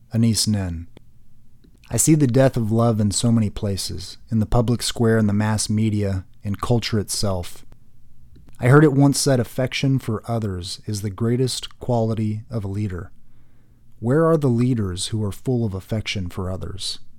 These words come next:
for our country, for the world? Today, the death of love is pervasive.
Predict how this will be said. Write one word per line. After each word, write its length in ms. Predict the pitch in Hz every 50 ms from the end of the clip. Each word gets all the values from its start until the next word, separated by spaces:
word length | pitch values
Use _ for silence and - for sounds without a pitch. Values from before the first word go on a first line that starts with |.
| - - -
for 180 | - - 104
our 80 | 98 101
country, 600 | - - - 123 120 - - - - 87 87 - - - - - - - - - - - - -
for 80 | - -
the 80 | 107 104
world? 420 | 104 113 113 101 90 85 82 - - - - - - - - - - - - - - - - -
Today, 580 | - - 110 101 92 117 131 135 123 113 104 104
the 140 | 98 107 95
death 480 | 92 92 117 117 123 120 - - - - -
of 200 | 120 110 95 95
love 500 | 98 107 107 101 92 92 92 90 - - 131
is 140 | 117 104 -
pervasive. 800 | - - 98 92 95 98 98 95 - - - 92 87 - -